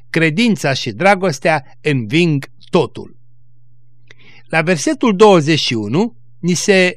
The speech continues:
arată motivul pentru care a venit ea pe dinapoi și citim, deci Matei nouă douăzeci și unu. Căci își zicea ea: "Numai să mă pot atinge de haina lui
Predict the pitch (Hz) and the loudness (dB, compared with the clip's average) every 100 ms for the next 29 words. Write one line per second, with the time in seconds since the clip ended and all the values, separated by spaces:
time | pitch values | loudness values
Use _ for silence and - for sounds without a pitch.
0 | - - 147 165 196 202 196 165 156 147 | -8 -2 0 2 0 0 -2 2 0 2
1 | 285 208 143 156 135 135 - 151 139 131 | 2 4 2 0 0 -2 0 2 2 0
2 | 139 131 135 165 151 143 - 131 123 123 | 0 0 -2 0 0 0 -2 -2 -2 -4
3 | 117 120 107 123 185 - - - 190 143 | -4 -6 -6 -6 -6 -12 -12 -4 -4 -4
4 | 190 175 113 85 - - 143 139 - - | -4 -2 -4 -6 -16 -4 -2 -2 -10 -4
5 | 135 139 165 156 135 170 147 127 135 127 | 0 0 0 0 0 0 0 0 -2 -2
6 | - 92 92 - - - - - - - | -6 -8 -16 -20 -20 -20 -20 -20 -20 -20
7 | - - 175 - - 170 135 131 143 - | -10 0 0 -2 -2 0 0 -2 -2 0
8 | 147 147 143 135 - - - - 139 170 | 2 4 2 0 -6 -20 -20 -12 -4 0
9 | 220 190 175 - 160 147 127 240 226 165 | 2 2 0 0 0 0 2 0 2 0
10 | 151 - 185 143 139 135 120 147 147 123 | 0 0 0 0 0 0 0 0 2 0
11 | 113 175 196 | 0 2 0